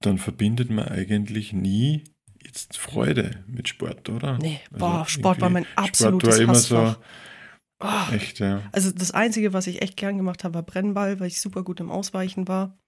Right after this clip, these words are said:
Speaker 2: Aber der Rest im
Speaker 1: Mhm.
Speaker 2: Sport, äh, fand ich nicht cool. Es war,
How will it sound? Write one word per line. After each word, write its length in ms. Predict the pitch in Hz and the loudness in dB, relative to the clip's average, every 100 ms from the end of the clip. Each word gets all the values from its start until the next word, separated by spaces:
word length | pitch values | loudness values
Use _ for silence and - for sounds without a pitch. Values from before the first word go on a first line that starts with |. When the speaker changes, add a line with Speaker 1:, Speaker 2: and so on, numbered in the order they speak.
| - - - - | -16 -16 -16 -6
Speaker 2:
Aber 160 | 180 185 | 0 2
der 140 | 170 | 2
Rest 240 | 202 - | 0 0
im 60 | 208 | 0
Speaker 1:
Mhm. 20 | |
Speaker 2:
Sport, 640 | 190 208 190 202 196 - - | 2 2 0 -2 -4 -10 -6
äh, 160 | 185 | -4
fand 240 | 180 196 196 | -2 -2 -2
ich 140 | 190 | -4
nicht 300 | 208 - - | -6 -8 -6
cool. 280 | 247 254 254 _ _ - - _ - | 0 0 -2 _ _ -20 -20 _ -4
Es 220 | 185 190 | -2 2
war, 480 | 196 196 196 196 | 2 2 -2 -6